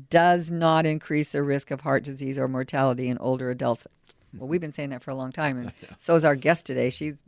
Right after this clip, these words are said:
Speaker 1: way ahead of this curve.
Speaker 2: Exactly. The, the study's author also says, quote, "In addition to not contributing to death, the results suggest that one fatty acid present in dairy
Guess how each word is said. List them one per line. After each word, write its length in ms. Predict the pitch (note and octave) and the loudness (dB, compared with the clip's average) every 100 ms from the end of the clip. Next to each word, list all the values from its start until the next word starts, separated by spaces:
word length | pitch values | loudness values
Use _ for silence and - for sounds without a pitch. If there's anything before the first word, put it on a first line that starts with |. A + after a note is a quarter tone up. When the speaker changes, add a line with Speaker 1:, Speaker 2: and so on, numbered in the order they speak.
| - | -20
Speaker 1:
way 480 | C3 A#2+ C#3+ G#3+ F#3 | -16 -4 4 6 6
ahead 160 | C#3+ D3 | 6 6
of 80 | C#3 | 4
this 160 | F3 | 2
curve. 340 | - A#2+ F#2+ F2+ | 0 -4 -6 -6
Speaker 2:
Exactly. 460 | D2+ D2 D2 B1 - _ - - - | -8 -6 -6 -6 -16 _ -20 -20 2
The, 220 | A2 A2 | 8 8
the 100 | A2 | 8
study's 300 | A2+ C#3+ C#3 B2 | 4 8 8 10
author 220 | B2 G2+ | 8 10
also 220 | A#2+ B2+ | 10 8
says, 240 | G#2 - F#2 | 4 6 4
quote, 240 | - A2+ | 6 6
"In 120 | C#3 C3 | 8 6
addition 340 | C3+ G#3 F3+ | 8 6 6
to 100 | C#3 | 4
not 340 | A2+ C3+ G3 - | 6 6 4 2
contributing 580 | G#3 - E3 D3 C#3 B2+ | 0 2 2 4 2 2
to 100 | F#2+ | -2
death, 340 | G2+ F2 - _ - _ | 0 0 0 _ -20 _
the 80 | A2 | 6
results 380 | A2 A2+ C#3 F3+ | 6 8 8 6
suggest 460 | - A2+ B2 B2 - | -2 -4 2 0 2
that 120 | F#2+ | -2
one 320 | G2+ F3 C4 | 4 4 4
fatty 380 | - E3+ D#3 B2 | 0 0 0 0
acid 400 | C3+ C3+ G#2 F2+ | 0 0 0 -4
present 400 | - A2 A2 G2+ | 0 0 2 2
in 100 | F#2+ | 2
dairy 300 | F#2+ F2+ | 4 4